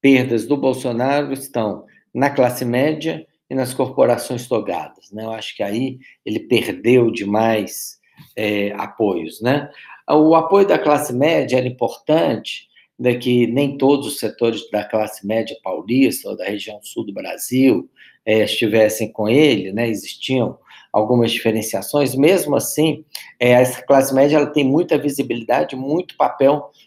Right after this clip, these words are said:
no processo de formação da opinião pública, né? Então, é, a perda do apoio desse setor já no início da crise foi,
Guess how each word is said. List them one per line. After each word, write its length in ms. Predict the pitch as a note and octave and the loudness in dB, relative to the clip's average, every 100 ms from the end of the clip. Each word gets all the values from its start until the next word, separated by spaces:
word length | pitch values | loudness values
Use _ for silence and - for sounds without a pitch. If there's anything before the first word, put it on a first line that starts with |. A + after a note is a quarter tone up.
| - | -10
no 60 | B2+ | 0
processo 380 | C3+ C3 D3 C#3+ | 2 4 2 2
de 60 | |
formação 460 | C#3+ C3+ B2 C#3+ C#3 | 0 0 0 -2 -2
da 80 | C3+ | -2
opinião 440 | C#3+ C3+ C3+ C3+ | 0 0 0 0
pública, 600 | C3 A#2+ G#2 F#2+ - G2+ | 2 2 0 -8 -8 -4
né? 280 | A2+ C#3 C3+ _ _ _ _ | -2 -2 -6 _ _ _ _
Então, 640 | A#2+ B2 A#2+ A#2 G2+ - - - _ | 2 4 4 2 -2 -8 -18 -20 _
é, 260 | A2+ A2+ A2 | 2 4 4
a 100 | G#2+ | 2
perda 460 | - D#3 D#3+ D3 A#2+ | 2 4 6 4 4
do 100 | A#2 | 4
apoio 440 | A2 C#3 C3 B2 | 2 2 2 4
desse 320 | C3+ C3+ - | 0 0 -2
setor 560 | C3 B2+ B2+ A2 F#2 - _ _ _ | -6 -4 0 0 -2 -10 _ _ _
já 540 | A2+ G#2+ A#2+ E3+ G#3+ E3 | -10 -4 2 2 2 0
no 120 | B2+ | 0
início 380 | A#2+ B2+ B2+ - | 0 -2 -4 -4
da 140 | G#2 | -4
crise 720 | - C3 D#3 E3 A#2+ - - _ _ _ _ _ _ | -4 0 2 2 -2 -4 -14 _ _ _ _ _ _
foi, 840 | - - C3+ C#3 D#3 D#3 D#3 D#3+ | -14 0 4 4 4 4 0 -4